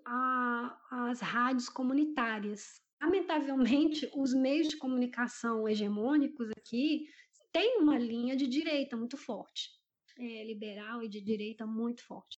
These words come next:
Então, eu, por exemplo, procuro me, me instruir e ver o que tá acontecendo, é, através das rádios, é, comunitárias.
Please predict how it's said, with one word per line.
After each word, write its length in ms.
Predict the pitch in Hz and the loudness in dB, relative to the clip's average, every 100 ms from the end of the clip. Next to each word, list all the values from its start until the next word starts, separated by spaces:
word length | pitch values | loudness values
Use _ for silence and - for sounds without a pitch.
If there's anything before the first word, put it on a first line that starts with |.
| - | -8
Então, 580 | 247 247 262 285 302 294 269 262 | -6 -4 -2 0 0 -2 -8 0
eu, 280 | 269 285 302 | 4 4 2
por 160 | 262 | -2
exemplo, 580 | 226 220 226 254 262 240 _ _ _ | -4 -4 -4 -4 -6 -6 _ _ _
procuro 640 | 240 233 - 262 302 285 294 | -6 -6 -6 -2 0 -2 -2
me, 1080 | 254 247 240 233 233 226 226 226 220 220 311 - _ - | 0 2 0 -2 -6 -6 -8 -10 -12 -12 -14 -18 _ -4
me 220 | 269 240 | 2 4
instruir 1000 | 247 247 - 247 220 220 240 285 254 220 | 4 0 -2 -2 -2 -2 0 0 -2 -4
e 160 | 247 226 | -6 -6
ver 320 | 208 226 254 | -4 -2 0
o 60 | 269 | -2
que 120 | - | -6
tá 80 | 226 | -10
acontecendo, 840 | 233 214 214 - 269 302 254 226 - - - - _ | -8 -8 -10 -8 -2 0 0 -2 -10 -20 -20 -20 _
é, 200 | 233 233 | -6 -4
através 600 | 233 247 254 233 233 240 | -6 -2 -2 -2 -4 -4
das 260 | 254 294 302 | -2 0 0
rádios, 1120 | - 240 240 247 233 247 240 233 233 240 - - | -2 0 0 0 0 2 2 0 -2 -4 -8 -6
é, 240 | 240 226 | -6 -4
comunitárias. 1000 | - 277 302 311 - 240 254 294 339 - | 0 4 6 4 0 0 2 0 0 -6